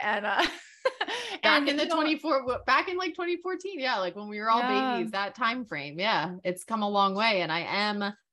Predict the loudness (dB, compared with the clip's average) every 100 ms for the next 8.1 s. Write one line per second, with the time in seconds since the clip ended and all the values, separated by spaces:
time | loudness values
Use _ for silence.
0 | _ -12 0 4 6 6 4 -2 -8 0
1 | 2 2 0 0 2 0 0 0 2 2
2 | 2 2 2 2 0 -4 -6 -6 -8 -2
3 | -2 0 -2 -2 -2 -4 -4 -2 0 0
4 | -2 -2 -2 -4 -12 -12 -8 -6 -6 -8
5 | -2 2 4 4 2 -2 -2 -2 -2 -4
6 | -6 -6 -6 0 0 2 2 2 2 0
7 | -2 -6 -2 -2 0 -2 -2 -2 -2 -4